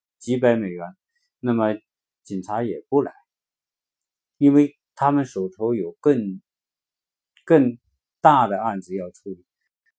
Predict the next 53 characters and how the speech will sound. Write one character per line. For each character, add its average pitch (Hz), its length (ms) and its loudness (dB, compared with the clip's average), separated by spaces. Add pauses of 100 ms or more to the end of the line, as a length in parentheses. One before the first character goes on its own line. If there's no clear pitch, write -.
(340)
没 127 420 2
有 160 180 8
精 120 260 -2
力 120 140 0
来 95 140 -2
对 104 200 -4
付 98 140 -18
这 101 140 -10
种 95 140 -6
小 - 140 -16
案。 87 240 -16
所 135 160 -2
以 131 200 -2 (240)
很 104 200 -4
多 139 140 4
人 120 180 0
现 123 240 -8
在 117 120 -2
在 120 140 -4
这 123 180 -2
边 110 200 -4
也 92 140 -12
是 104 160 -20
觉 95 140 -10
得， 95 80 -12
哎 104 180 -14
呀， 92 160 -12
这 110 80 -20
个 110 80 -10
小， - 180 -10 (640)
小 90 340 -2
的 104 280 -2
问 127 280 2
题、 95 260 -10
小 90 300 -6
的 98 80 -8
案 110 300 -2
件 104 220 -6
发 101 160 -4
生 98 180 -6
之 98 100 -12
后， 98 180 -8 (440)
大 120 160 4
家 110 160 0
就 104 260 -2
变 95 340 -4
得 87 280 -12 (920)
也 113 160 0
知 156 160 -6
道 160 160 2 (200)
报 139 120 6
案 123 220 2
也 87 120 -8